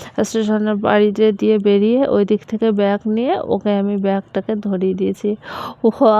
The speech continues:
ও যেহেতু চাকা লাগানো আছে। আর তবে চলুন ভিডিওটা এখানেই শেষ করছি। সবাই ভালো থাকবেন, সুস্থ থাকবেন, সাবধানে থাকবেন। আর ব্লগটা কেমন লাগলো সেটা অবশ্যই কমেন্টে জানাবেন। ভালো লাগলে একটা লাইক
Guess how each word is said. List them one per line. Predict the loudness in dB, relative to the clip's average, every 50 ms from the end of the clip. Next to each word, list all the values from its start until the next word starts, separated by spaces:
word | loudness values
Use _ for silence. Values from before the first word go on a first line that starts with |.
| 2 2 2 0 0 2 2
ও | 2 2 4
যেহেতু | 4 4 4 4 4 2 2
চাকা | 2 2 0 0 2 4 4
লাগানো | 4 4 4 2 0 0 0
আছে। | 0 -2 -2 -2 -2 -2 -2 -2 -4 -8 -14 -20 -18 -8 -4
আর | 0 2 4 4 2 0 -2 -4 -4 -4 -6 _ _ _ _ _ _ -20 -20 -20 _ _ _ 0
তবে | 2 4 4 4 4 4
চলুন | 6 6 6 6 6 4 2 2
ভিডিওটা | 2 2 2 4 4 2 4 4 2
এখানেই | 2 2 0 0 0 0 0
শেষ | 0 0 0 0 0
করছি। | -2 -4 -4 -2 -4 -6 -6
সবাই | -2 0 2 2 4 2 2
ভালো | 2 2 0 0 0
থাকবেন, | -2 -4 -4 -4 -4 -6 -6
সুস্থ | -6 -6 -8 -8 -4 -6
থাকবেন, | -4 -2 -2 -4 -4 -4 -6 -8
সাবধানে | -8 -6 -4 -4 -4 -2 -2 -2 -2 -2
থাকবেন। | -2 -2 -4 -4 -4 -6 -6 -4 -4
আর | -4 -2
ব্লগটা | 0 2 2 2 0 -2 -4 -4 -4 -2
কেমন | 0 -2 0 0 0 2
লাগলো | 2 2 0 0 -2 -4 -4
সেটা | -4 -4 -4 -4 -4 -4
অবশ্যই | -2 -2 -4 -4 -2 -4 -4
কমেন্টে | -2 -2 -2 -2 -2 -2 -2 -4 -4
জানাবেন। | -2 -2 -2 -4 -4 -4 -4 -4 -6 -8 -12 -20 -20 -20 -20 -20 -12 -4 2
ভালো | 4 6 6 6
লাগলে | 6 4 4 4 2 2
একটা | 2 2 0 0 2
লাইক | 2 4 4 2 2